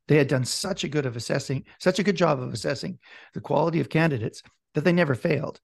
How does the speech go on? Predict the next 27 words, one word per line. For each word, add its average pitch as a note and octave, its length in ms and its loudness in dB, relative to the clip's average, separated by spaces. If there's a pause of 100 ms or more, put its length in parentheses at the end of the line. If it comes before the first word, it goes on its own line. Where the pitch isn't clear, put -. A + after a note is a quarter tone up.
Now, D3 220 0
to - 400 -20
get A3 120 0
a G3 40 -4
C - 120 -4
M F#3 80 2
H C#3 140 -2
C C3+ 120 -8
mortgage, C#3 460 -6 (280)
the E3+ 40 -18
bar F#3 220 0
is C3 120 -4
really C3+ 420 -4
high. A2+ 440 -8 (240)
You E3 300 2
re-, D#3 260 2
you E3 240 2 (340)
honestly D#3+ 540 0
have D3 280 -4
to C3 80 -10
qualify. C3 800 -4 (240)
It's - 160 -4
not D#3+ 160 4
just - 220 0
a A#2+ 180 2 (300)
rubber B2 240 2
stamp. - 460 -4